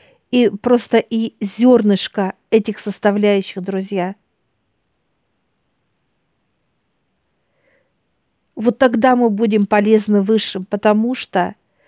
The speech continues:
любая грязь, любое состояние, оно транслируется. Во-первых, это запах, запах канализации. Это раз, друзья. Во-вторых,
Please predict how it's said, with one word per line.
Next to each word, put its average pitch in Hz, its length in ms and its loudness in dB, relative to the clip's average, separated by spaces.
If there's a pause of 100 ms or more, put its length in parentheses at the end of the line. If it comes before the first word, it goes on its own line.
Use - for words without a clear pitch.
(260)
любая 214 480 2
грязь, 233 640 0 (460)
любое 214 400 2
состояние, 220 840 0
оно 208 440 0 (360)
транслируется. 214 1160 2 (1500)
Во-первых, 220 560 2
это 202 420 2 (140)
запах, 208 720 -2 (500)
запах 233 440 -2
канализации. 208 720 0
Это 226 260 -2
раз, 202 220 2
друзья. 196 560 -8 (760)
Во-вторых, 240 880 2